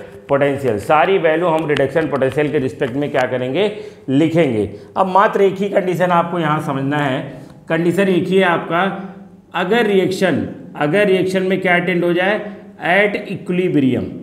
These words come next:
अगर हमको कभी भी chemical reaction जो आपका electrode पे हो रहा है,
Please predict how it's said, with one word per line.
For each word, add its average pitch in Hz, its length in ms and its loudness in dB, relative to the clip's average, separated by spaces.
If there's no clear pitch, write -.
अगर 190 360 4
हमको 156 540 0
कभी 175 380 0
भी 190 220 -2
chemical 170 540 2
reaction 156 480 0
जो 175 260 0
आपका 180 220 -2
electrode 165 520 0
पे 180 80 -2
हो 175 180 2
रहा 170 160 4
है, 101 200 -4